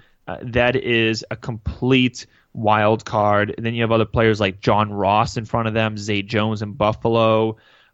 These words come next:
um, Kevin White. So I think some of the players are going above them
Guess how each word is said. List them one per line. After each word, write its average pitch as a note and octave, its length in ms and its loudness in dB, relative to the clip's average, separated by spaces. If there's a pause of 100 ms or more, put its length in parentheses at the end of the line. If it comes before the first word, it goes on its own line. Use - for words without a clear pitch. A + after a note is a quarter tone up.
um, G2+ 440 -6 (140)
Kevin A2+ 480 -2
White. A2 460 0 (320)
So - 140 -2
I D3+ 100 4
think G3+ 180 -2
some E3+ 220 -2
of G#3 60 0
the E3+ 60 -2
players C3 320 0
are B2 60 -4
going A#2+ 260 -4
above A#2 400 0
them G#2+ 260 0